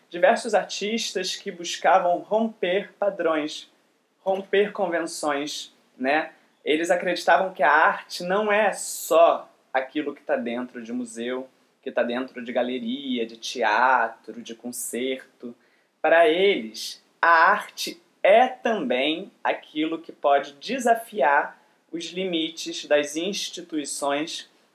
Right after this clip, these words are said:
e locais de consagração artística. Então, a arte postal, por um outro caminho, é uma arte gratuita, uma arte democrática, de iniciativa autoral,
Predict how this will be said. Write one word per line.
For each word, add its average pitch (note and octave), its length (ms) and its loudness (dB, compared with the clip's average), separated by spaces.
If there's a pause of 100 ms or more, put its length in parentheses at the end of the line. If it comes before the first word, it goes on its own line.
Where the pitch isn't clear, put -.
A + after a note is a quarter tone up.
e G#3 80 -4
locais E3+ 800 -2
de - 100 -14
consagração C#3 600 -4
artística. - 720 -14 (480)
Então, D#3+ 720 0
a D3+ 140 4
arte F3+ 240 -4
postal, E3 760 2 (460)
por E3+ 160 -2
um E3+ 120 2
outro G3+ 340 2
caminho, D3+ 760 -4 (360)
é D3 80 2
uma E3 200 0
arte - 360 0
gratuita, D#3 880 -2
uma A#2+ 220 -2
arte - 360 -4
democrática, C3+ 1200 -4
de A#2 120 -8
iniciativa C#3 920 -4
autoral, B2+ 800 -2